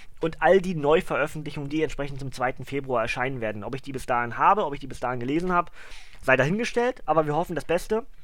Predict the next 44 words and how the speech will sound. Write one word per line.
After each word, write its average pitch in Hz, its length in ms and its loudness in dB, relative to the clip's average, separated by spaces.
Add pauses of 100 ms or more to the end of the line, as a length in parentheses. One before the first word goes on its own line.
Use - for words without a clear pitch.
(600)
und 139 180 -4
schauen 120 220 0
wir 120 60 -2
mal. 95 160 -4
Aber 123 160 4
auf 175 80 2
jeden 190 100 0
Fall 185 100 6
gibt's 180 160 -2
eine 151 60 -2
ganze 196 240 2
Menge 156 240 -2
Comics 214 540 2 (440)
und 156 160 8
ihr 156 120 0
werdet 170 260 6
auf 139 160 -4
jeden 165 160 -2
Fall 156 340 4
von 147 180 -6
uns 165 300 -6
dann, 151 160 0
egal 143 260 2
in 147 40 -2
welcher 147 160 -2
Besetzung 139 360 -2
wir 131 60 -2
das 123 140 -2
machen, 151 340 -2
werdet 139 220 0
ihr 135 80 -8
den 127 120 -4
Deadpool-Charakter, 135 840 -2 (560)
äh, 123 200 4
auseinandergenommen 143 880 4
bekommen. 117 400 -2 (100)
Sei, 131 260 6
reißt, 143 360 4
wir, 127 200 -2
wir 135 140 2
reißen 196 280 6
ihm 170 140 -2
Arme, 175 380 6
Beine, 185 600 4